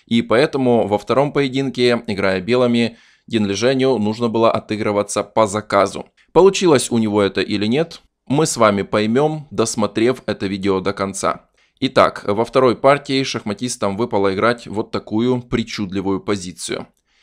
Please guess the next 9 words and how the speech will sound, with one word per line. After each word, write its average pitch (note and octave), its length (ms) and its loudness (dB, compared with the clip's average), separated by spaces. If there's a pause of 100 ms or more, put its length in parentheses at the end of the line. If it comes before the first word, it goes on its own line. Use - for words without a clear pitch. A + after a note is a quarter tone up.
(200)
Е C3 260 -4
четыре G#2+ 580 -4
сыграл G2 480 -2
Дин G2+ 200 -4
Лижень, C3 440 -4 (180)
в G2 120 -4
ответ A2 500 -4
Е G2 260 -6
пять. - 380 -8